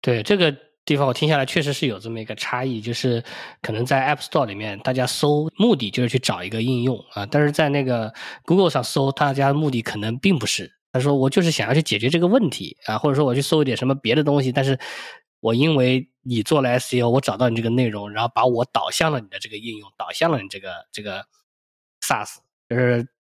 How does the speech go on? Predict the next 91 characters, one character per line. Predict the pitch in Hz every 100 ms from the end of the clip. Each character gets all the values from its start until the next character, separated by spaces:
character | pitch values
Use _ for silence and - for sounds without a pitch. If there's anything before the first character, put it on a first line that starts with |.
| -
感 | 117
觉 | 127
是 | 156
在 | 151 139
S | 143 143
E | 139
O | 143
这 | 139
个 | 123 113 _ _ -
世 | - 147
界 | 139
里 | 113
面 | 110
更 | 185 127
大， | - - - _ -
它 |
是 | 139
一 | 147
个 | 139
什 | 131 -
么 | 120 156
内 | 165
容 | 123
都 | 123 151
有 | 123 90
的 |
东 | 101 110
西， | 107 98 90 _ _ _ -
都 | 131
有 | 104
的 |
地 | 95 110
方， | 101 95
然 | 101
后 | 107
你 | 107
要 | 104 104 - - _
把 | 107
这 | 113
个 | 113
内 | 120
容 | 110 107
想 | 117
办 | 107 113
法 | 95
跟 | 107
你 | 104
的 |
这 | 104
个 | 101
关 | 117 113
联 | 101
上。 | 90 95
而 | 101 120
在 | 135 113 - -
App | 156
Store | - 170 127
里 |
面， | 110
它 | 107 127
就 |
是 | 120
只 | 120 120
给 | 143 104
的 | 90
嘛， | 98 101
反 | -
正 | 98 -
大 | 131
家 | 131
就 | 131
是 | 120
来 | 113
找 | - 92
一 | 92
个 | 113
应 | 123 117
用， | 113 - - _ _
我 | 135
只 | 143
要 | 143 -
想 | - 120
办 | 139
法 | 135
让 | 131 120
我 |
的 | 123
应 |
用 | 139 120
能 |
够 | 127 123